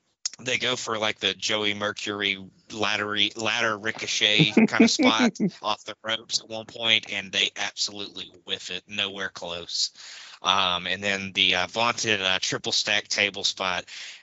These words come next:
Speaker 1: absolutely absurd. Uh, the setting up of it took forever. Uh, sadly, this is one of the matches that the crowd is most into just 'cause Public Enemy is using weapons and all that kind of stuff throughout the whole match.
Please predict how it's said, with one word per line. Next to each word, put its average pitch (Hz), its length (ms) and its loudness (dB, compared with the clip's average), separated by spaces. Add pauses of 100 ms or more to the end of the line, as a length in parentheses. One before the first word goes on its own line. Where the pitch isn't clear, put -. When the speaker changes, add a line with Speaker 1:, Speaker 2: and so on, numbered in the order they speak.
(220)
Speaker 1:
absolutely 107 920 -2
absurd. 90 580 -2 (400)
Uh, 87 460 0 (100)
the 101 260 0
setting 104 420 2
up 101 180 -2
of 95 140 -2
it - 120 -6
took - 280 -4
forever. 104 640 -2 (380)
Uh, 90 380 2
sadly, 123 680 2
this 107 240 0
is - 100 0
one 107 140 -6
of 104 100 -4
the 95 80 -4
matches 98 540 0
that 98 140 -6
the - 80 -4
crowd 95 360 0
is 92 200 -2
most 98 320 0
into 104 340 -4
just - 220 -4
'cause 95 180 -4
Public 95 380 -6
Enemy 95 340 0
is 90 260 0 (280)
using 98 340 -2
weapons 98 400 -2
and 92 100 -2
all 92 120 -2
that 95 100 0
kind 95 160 -2
of 95 60 0
stuff 98 220 0
throughout 98 280 0
the - 60 -8
whole 95 180 -4
match. 92 540 0